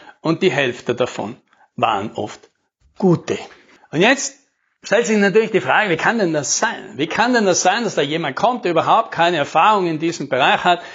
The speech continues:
plötzlich irgendwas macht, das deutlich besser funktioniert, als alles, was bis dato Best Practice war? Ja, und jetzt könnte man natürlich die Hypothese aufstellen, dass vielleicht, ja, nur vielleicht natürlich, es ist, dass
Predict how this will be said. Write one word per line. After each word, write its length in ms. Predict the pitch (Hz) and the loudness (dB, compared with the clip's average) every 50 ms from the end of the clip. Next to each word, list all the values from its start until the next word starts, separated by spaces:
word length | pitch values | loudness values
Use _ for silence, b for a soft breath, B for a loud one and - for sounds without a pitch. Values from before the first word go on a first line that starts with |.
| B B B | B B B
plötzlich 400 | - 170 226 220 - 202 170 - | 0 0 0 2 2 0 0 2
irgendwas 360 | - 175 190 180 165 139 - 143 | 2 2 2 2 0 0 0 2
macht, 260 | 143 165 - - - | 0 0 0 -2 -4
das 220 | 143 - - _ | -8 -10 -4 _
deutlich 480 | - 151 185 247 247 - 214 190 - - | 2 4 4 4 2 2 0 -2 0 2
besser 280 | 160 175 170 - 165 | 2 2 2 2 0
funktioniert, 600 | - - 156 143 131 - - 131 147 165 180 - | -2 0 -2 -2 -2 -2 0 2 4 4 2 2
als 180 | 147 135 131 - | 0 0 0 2
alles, 340 | - 143 160 185 180 - - | 2 2 4 2 2 0 -2
was 120 | 165 - | -6 -4
bis 200 | - 170 165 - | -4 -4 -2 0
dato 520 | - 139 127 135 - - 135 135 135 b b b b b b b b b b b _ | 2 2 2 2 2 2 2 2 0 b b b b b b b b b b b _
Best 420 | - 139 135 135 - - - - - | -2 0 0 0 -2 -6 -8 -14 -14
Practice 720 | - - - 104 104 - - - - 113 113 - - - 120 | -12 -10 -8 -8 -8 -8 -8 -8 -8 -8 -6 -6 -6 -4 -4
war? 240 | 113 107 107 - - _ _ _ _ _ B B B B B B B B B B B B B - | -4 -4 -6 -10 -14 _ _ _ _ _ B B B B B B B B B B B B B 0
Ja, 160 | 147 151 143 | 0 2 2
und 220 | 127 127 - - _ _ _ _ _ _ _ _ _ _ - | 0 -4 -10 -16 _ _ _ _ _ _ _ _ _ _ -8
jetzt 220 | - 123 - - | -8 -8 -8 -2
könnte 260 | - 196 240 262 247 | 0 0 0 2 2
man 120 | 233 202 180 | 2 4 4
natürlich 380 | 175 175 185 180 190 202 190 | 4 4 4 4 4 2 2
die 120 | - 170 147 | 2 2 2
Hypothese 680 | 165 170 156 156 139 - 143 147 190 208 - 220 160 | 2 2 2 0 0 2 2 2 2 2 0 0 2
aufstellen, 540 | 143 156 175 170 - - 196 208 254 262 202 | 2 2 2 2 2 2 2 2 2 0 -2
dass 160 | 151 135 - | -2 0 0
vielleicht, 540 | - 156 131 123 127 175 247 269 - - 135 | 2 4 4 4 4 4 2 2 0 0 2
ja, 180 | 151 208 214 | 2 2 2
nur 340 | 151 117 131 147 170 185 180 | 0 -2 2 4 4 4 4
vielleicht 640 | - - - 110 104 107 123 - - - - - - | 2 -2 -4 0 2 2 2 2 0 -4 -8 -12 -12
natürlich, 460 | - - - 135 - - - - - _ b b b b b b b b b b b _ | -14 -12 -12 -10 -10 -10 -12 -14 -18 _ b b b b b b b b b b b _
es 220 | - 151 160 156 175 | 0 0 2 2 2
ist, 260 | 202 240 226 - - | 2 2 2 2 2
dass 480 | 185 160 135 - - - - - _ | 4 4 4 2 -2 -4 -6 -12 _